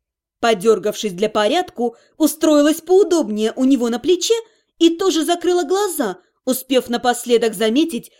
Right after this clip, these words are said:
что коса на черноволосой голове осталась заплетённой. Сон не шёл. Вместо этого закрутились мысли о том, что чуть не случилось до того, как нас позвал Айрунас. Прокрутила в голове свои ощущения.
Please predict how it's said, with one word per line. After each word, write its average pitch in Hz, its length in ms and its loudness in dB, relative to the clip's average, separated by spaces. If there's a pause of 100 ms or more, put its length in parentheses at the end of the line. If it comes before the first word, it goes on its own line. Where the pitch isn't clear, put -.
(180)
что - 220 0
коса 294 540 -2
на 226 120 -4
черноволосой 254 680 0
голове 277 400 0 (300)
осталась 262 480 -2
заплетённой. 254 840 -4 (560)
Сон 330 360 2
не 226 100 -4
шёл. 214 420 0 (400)
Вместо 247 360 0
этого 220 540 -2 (140)
закрутились 302 680 0
мысли 285 340 2
о 277 140 0
том, 403 280 -2 (200)
что - 260 0
чуть 330 260 -2
не 349 80 2
случилось 339 640 0
до 294 240 2
того, 302 500 -2 (200)
как 269 200 0
нас 277 220 -4
позвал 285 500 0
Айрунас. 294 680 -2 (420)
Прокрутила 330 560 2
в 202 80 -10
голове 208 340 2
свои 208 280 -4
ощущения. 214 840 -4